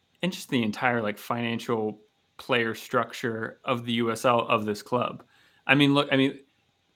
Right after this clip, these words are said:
I, Mertz goes because we have this ethos of, like, we don't wanna stand in his way.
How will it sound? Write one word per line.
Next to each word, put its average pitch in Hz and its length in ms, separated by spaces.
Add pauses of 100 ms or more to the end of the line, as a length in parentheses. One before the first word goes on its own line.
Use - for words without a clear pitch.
(160)
I, - 60 (280)
Mertz 208 460
goes 123 480
because 127 440
we 127 120
have 127 240
this 113 160
ethos 117 480
of, 113 120
like, 113 220
we 120 80
don't 110 220
wanna 104 160
stand 98 260
in 95 80
his 95 160
way. - 220